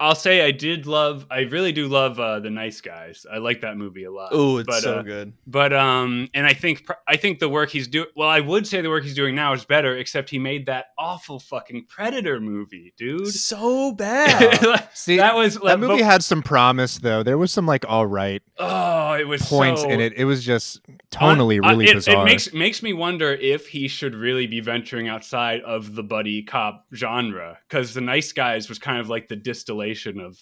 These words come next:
Speaker 1: like, everything he does, uh, best. But in any case, I, I was having some misgivings about the, like, Shane Black,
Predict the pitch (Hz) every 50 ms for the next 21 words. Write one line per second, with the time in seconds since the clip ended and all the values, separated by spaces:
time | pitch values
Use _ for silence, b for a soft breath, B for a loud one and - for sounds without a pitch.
0 | _ 95 92 98 101 104 98 95 101 104 - 107 98 95 95 95 107 101 95 90
1 | 90 90 - - - _ _ 107 95 87 87 85 _ 95 101 104 92 92 - -
2 | - - _ _ _ _ - 190 190 175 147 143 - _ _ _ _ _ _ _
3 | _ _ _ - 185 196 214 220 226 190 156 - 151 135 123 120 - - _ _
4 | _ _ _ _ _ - 143 156 160 151 156 160 151 156 202 214 220 214 208 -
5 | 175 165 165 170 156 - 139 135 151 160 156 147 139 127 123 113 - - 135 127
6 | 120 135 131 135 - 127 127 127 127 123 120 - - - 127 123 123 123 123 110
7 | 123 127 123 117 120 120 _ _